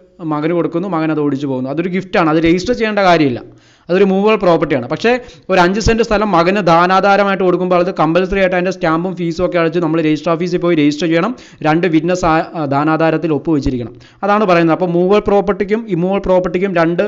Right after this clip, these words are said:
ഏഹ്, സെക്ഷനായിട്ടാണ് ഇതിനകത്ത് നൂറ്റി ഇരുപത്തിമൂന്നാമത്തെ വകുപ്പിൽ നമുക്ക് പറഞ്ഞത്. ഇനി നമുക്ക് നൂറ്റി ഇരുപത്തിനാലാമത്തെ വകുപ്പിലേക്ക് വരാം. നൂറ്റി ഇരുപത്തിനാലാമത്തെ വകുപ്പിൽ പറയുന്നത് gift of existing and future property. അപ്പോൾ നമ്മൾ നേരത്തെ പറഞ്ഞാണ് ഈ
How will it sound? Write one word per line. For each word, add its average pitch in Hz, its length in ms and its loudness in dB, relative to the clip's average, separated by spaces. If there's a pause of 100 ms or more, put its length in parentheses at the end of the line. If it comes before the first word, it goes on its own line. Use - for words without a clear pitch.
(440)
ഏഹ്, 165 320 2
സെക്ഷനായിട്ടാണ് 190 760 -2
ഇതിനകത്ത് 170 480 0
നൂറ്റി 165 220 -2
ഇരുപത്തിമൂന്നാമത്തെ 165 680 0
വകുപ്പിൽ 151 320 0
നമുക്ക് 147 260 -2
പറഞ്ഞത്. 190 220 0 (880)
ഇനി 233 140 4
നമുക്ക് 233 280 0
നൂറ്റി 196 240 0
ഇരുപത്തിനാലാമത്തെ 185 580 0
വകുപ്പിലേക്ക് 165 340 0
വരാം. 165 180 2
നൂറ്റി 165 220 0
ഇരുപത്തിനാലാമത്തെ 180 540 0
വകുപ്പിൽ 175 260 2
പറയുന്നത് 151 340 0
gift 208 320 -4
of 240 80 2 (120)
existing 214 480 -6 (100)
and 180 180 -2
future 170 380 0
property. 135 400 -2 (320)
അപ്പോൾ 196 180 -2
നമ്മൾ 214 220 0
നേരത്തെ 208 340 0
പറഞ്ഞാണ് 196 380 0 (420)
ഈ 196 60 -2